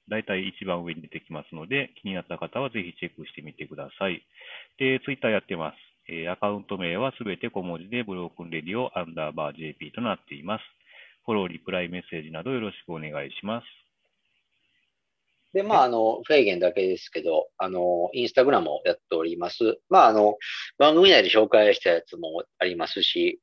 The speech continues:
Speaker 2: まあ、これからも紹介していくと、過去に紹介したものを引っ張り出すこともあると。まあ、レコードを、ジャケットを中心に上げておりますので、えー、フォロー、リプライよろしくお願いします。アイディーがエイチケー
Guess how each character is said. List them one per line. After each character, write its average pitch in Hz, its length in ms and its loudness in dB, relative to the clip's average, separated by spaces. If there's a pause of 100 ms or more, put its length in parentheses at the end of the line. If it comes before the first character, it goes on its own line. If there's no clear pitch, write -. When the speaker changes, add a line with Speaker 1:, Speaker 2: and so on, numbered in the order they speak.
(160)
Speaker 2:
ま 180 140 8
あ、 110 60 8
こ - 160 4
れ 120 80 12
か 120 100 8
ら 113 80 10
も 90 80 2
紹 87 260 -2
介 82 140 2
し - 80 -10
て 82 80 -2
い 80 80 0
く - 120 -20
と、 - 140 -6 (120)
過 - 120 4
去 131 100 2
に 127 120 2
紹 95 180 2
介 95 160 4
し - 60 -6
た 87 80 2
も 82 100 -4
の 85 40 -8
を 82 40 -10
引 82 120 -14
っ - 40 -20
張 92 60 2
り 87 60 4
出 85 80 4
す - 60 -10
こ - 120 -12
と 123 80 -2
も 98 80 2
あ 76 60 4
る 76 80 -2
と。 - 140 -6
ま 160 100 6
あ、 123 60 8
レ 120 120 10
コ 147 200 8
ー - 40 6
ド 101 100 6
を、 85 260 6 (200)
ジ 123 80 2
ャ 104 60 2
ケ 101 60 -2
ッ - 40 -10
ト - 80 -4
を 78 60 -4
中 - 160 -12
心 87 240 -12
に 82 160 -14 (360)
上 98 100 -6
げ 95 80 2
て 90 60 2
お 87 40 2
り 87 80 2
ま 85 100 -4
す - 120 -12
の 78 60 -10
で、 76 240 -2 (220)
え 80 180 0
ー、 - 40 0
フ - 100 -2
ォ - 40 6
ロ 76 120 4
ー、 78 40 0
リ - 120 -4
プ - 80 -8
ラ 78 100 4
イ 78 60 2
よ 80 80 -2
ろ 82 100 -2
し - 220 -4
く - 60 -12
お 78 40 -6
願 76 260 0
い - 40 -2
し - 100 -8
ま 120 120 6
す。 - 160 -8 (380)
ア 123 100 8
イ 156 80 8
デ 196 80 4
ィ 143 80 6
ー - 20 2
が 95 240 8 (340)
エ 113 120 4
イ 117 80 2
チ - 140 -10
ケ 110 200 8
ー 85 60 4